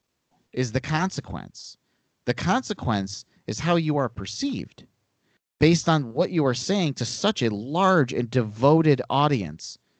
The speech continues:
It is one thing if you wanna support Donald Trump, bless you, whatever you, whatever the fuck you gotta do. But to, to say things to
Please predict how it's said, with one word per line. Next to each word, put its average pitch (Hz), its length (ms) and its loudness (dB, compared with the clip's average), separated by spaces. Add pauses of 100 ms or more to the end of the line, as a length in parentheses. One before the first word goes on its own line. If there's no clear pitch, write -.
(1000)
It 170 120 4
is 160 140 2
one 160 360 0
thing 117 260 -2
if 107 160 -6
you 185 100 -4
wanna 202 340 2 (120)
support - 600 -4
Donald 151 360 0
Trump, 160 340 -2 (800)
bless 151 540 0
you, 95 240 -2
whatever 143 320 0
you, 175 220 -2
whatever 156 300 0
the 190 80 -2
fuck 190 300 -4
you 180 60 -4
gotta 147 260 2
do. 135 340 0 (640)
But 143 240 0
to, 139 400 0 (100)
to 135 220 -2
say 160 300 0
things 175 300 -2
to - 120 0